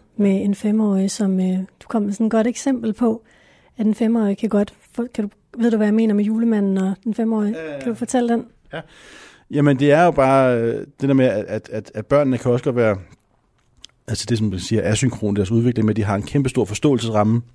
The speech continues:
Speaker 2: men jeg har måske ikke modenhed til at håndtere den bes-, forståelse endnu.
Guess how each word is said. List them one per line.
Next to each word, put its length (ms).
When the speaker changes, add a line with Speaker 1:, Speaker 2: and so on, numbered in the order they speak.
Speaker 2:
men 100
jeg 40
har 40
måske 180
ikke 120
modenhed 300
til 140
at 60
håndtere 320
den 200
bes-, 140
forståelse 460
endnu. 200